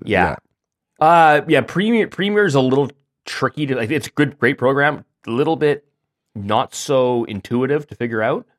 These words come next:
Speaker 1: Um, Audition, even more so. Audition, really great, but, uh, I don't see the need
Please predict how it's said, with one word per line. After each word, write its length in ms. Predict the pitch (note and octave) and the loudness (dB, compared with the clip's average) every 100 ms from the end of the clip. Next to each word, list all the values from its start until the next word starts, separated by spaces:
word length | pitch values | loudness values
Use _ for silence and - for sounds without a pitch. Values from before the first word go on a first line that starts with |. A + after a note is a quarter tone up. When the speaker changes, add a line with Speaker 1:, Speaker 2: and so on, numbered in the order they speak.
| _ _ _ | _ _ _
Speaker 1:
Um, 600 | G#2 F#2+ F#2 F2+ F2 E2+ - _ _ _ _ _ _ _ - | -6 -4 -4 -6 -10 -14 -18 _ _ _ _ _ _ _ -2
Audition, 600 | G#2 C3+ C#3 D#3+ D#3+ - | -2 0 -2 -2 -2 -4
even 260 | A#2+ A#2 G#2+ | -2 0 0
more 200 | G2 A#2+ | -2 -2
so. 300 | - D3+ E3+ | 0 0 0
Audition, 460 | G#2 C#3 D3+ A2 F#2 | 0 -2 -2 -6 -6
really 200 | G#2 A2 | -6 -6
great, 360 | F#2 F#2 C#3 _ _ _ | -6 -8 -8 _ _ _
but, 280 | G2+ F#2 - | -8 -8 -8
uh, 140 | F#2 - | -8 -4
I 160 | G#2 G2+ _ - | -4 -6 _ -6
don't 240 | A#2+ - - | -4 -6 -12
see 180 | - D3 | -6 -4
the 100 | C3 | -2
need 380 | A2+ A#2+ A2+ | -2 -4 -6